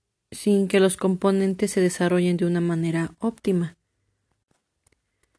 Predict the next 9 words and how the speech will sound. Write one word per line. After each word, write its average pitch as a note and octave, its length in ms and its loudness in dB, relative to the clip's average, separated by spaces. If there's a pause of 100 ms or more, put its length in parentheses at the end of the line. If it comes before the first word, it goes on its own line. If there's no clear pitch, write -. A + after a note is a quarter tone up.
(600)
Y, G3+ 120 -6
pues, G3+ 360 2
la F#3 120 2
tarea F#3+ 580 0
principal F3+ 880 0 (1040)
para F#3 240 2
nosotros F3 640 0
como F3 240 0
futuros F3 720 -4